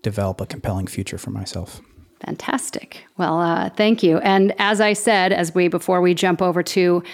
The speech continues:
Speaker 2: person number two up to the microphone, meditation is not just, or a class like this in India is not just for somebody who has got a big yoga background or some big spiritual background.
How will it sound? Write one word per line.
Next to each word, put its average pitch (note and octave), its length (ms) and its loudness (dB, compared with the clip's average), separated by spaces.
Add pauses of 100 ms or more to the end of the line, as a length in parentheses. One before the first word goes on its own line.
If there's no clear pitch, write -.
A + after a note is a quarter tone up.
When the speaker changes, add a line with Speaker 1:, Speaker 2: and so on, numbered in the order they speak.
(380)
Speaker 2:
person G#3 360 2
number D#3+ 240 4
two F3 360 0
up E3+ 140 -4
to - 120 -4
the E3+ 80 4
microphone, E3+ 720 2 (1300)
meditation A3+ 540 4
is F#3+ 160 2
not G3 320 2
just, F3 600 0
or F3+ 260 2
a F3 100 0
class F#3 340 -2
like E3+ 140 0
this F3 180 0
in F3 80 4
India D#3+ 360 4
is E3+ 180 0
not F3 200 2
just - 280 -2
for E3+ 360 0
somebody E3+ 500 2
who E3+ 300 2
has E3 200 -2
got E3 220 0
a D#3+ 60 0
big E3 320 0
yoga E3+ 280 2
background E3+ 680 0
or D#3+ 100 0
some F3 240 0
big E3+ 180 2
spiritual F3 420 0
background. E3 640 0